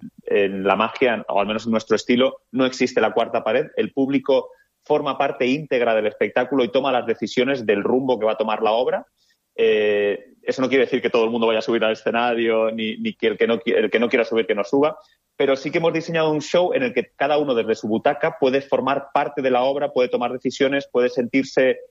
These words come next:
conectado con el resto del público que va a ver en el, en el show, y eso es un, hoy en día es una, es una emoción muy potente, el sentirse conectado a una comunidad y el vivir una experiencia compartida, eh, en directo.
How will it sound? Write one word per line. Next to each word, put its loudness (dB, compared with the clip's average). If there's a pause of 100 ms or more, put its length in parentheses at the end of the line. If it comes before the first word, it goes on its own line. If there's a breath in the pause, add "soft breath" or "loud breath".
(160)
conectado 0
con 0
el -2
resto -2
del 0
público 0
que 0
va 4
a 2
ver 0
en -4
el, 2
en 2
el 2
show, 0 (180)
y -2
eso -4
es -10
un, -2
hoy 4
en -2
día 0
es -6
una, 0
es -12
una 2
emoción 0
muy 2
potente, 0
el -2
sentirse 0
conectado 0
a -2
una -6
comunidad 0 (280 soft breath)
y -2
el 2
vivir 0
una 0
experiencia 0
compartida, 0 (100)
eh, 0
en -4
directo. 0